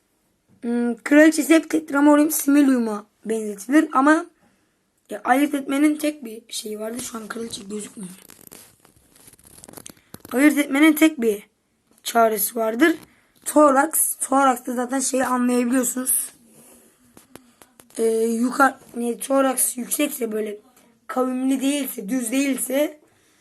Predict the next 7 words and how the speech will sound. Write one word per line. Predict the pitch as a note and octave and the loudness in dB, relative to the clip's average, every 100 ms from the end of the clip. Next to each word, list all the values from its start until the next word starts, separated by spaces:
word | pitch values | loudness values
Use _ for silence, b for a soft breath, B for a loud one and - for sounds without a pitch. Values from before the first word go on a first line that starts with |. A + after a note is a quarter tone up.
| _ _ _ _ | _ _ _ _
e, | A3 A3+ | -4 0
zaten | C4 C4+ C#4 | 2 2 0
o | - C4+ | 0 0
direktmen | B3+ C4 C4 | 2 2 2
Solenopsis'tir. | B3+ - C4 C4 C4 - - - C#4+ D4 A#3+ | 0 2 2 2 0 -4 -6 -4 0 -2 4
Düz | D4+ D4 - | 4 4 0
ise | B3 - C#4+ E4+ | -4 0 2 2